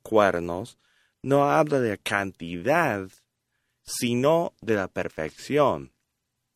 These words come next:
Acuérdense que en tiempos antiguos el número siete se consideraba el número perfecto y símbolo de la perfección. Este pasaje en,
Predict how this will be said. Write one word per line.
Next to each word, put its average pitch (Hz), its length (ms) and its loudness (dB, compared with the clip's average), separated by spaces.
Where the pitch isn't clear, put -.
Acuérdense 123 720 4
que 98 360 -2
en 101 160 -6
tiempos 139 380 -4
antiguos 101 640 -2
el 98 80 -4
número 147 300 -4
siete 113 640 -2
se 127 180 -2
consideraba 120 880 -2
el 117 120 -4
número 131 280 0
perfecto - 800 -6
y 117 160 -6
símbolo 151 720 0
de 87 80 0
la 90 60 -4
perfección. 90 840 -4
Este - 240 -4
pasaje 107 800 0
en, 87 260 -6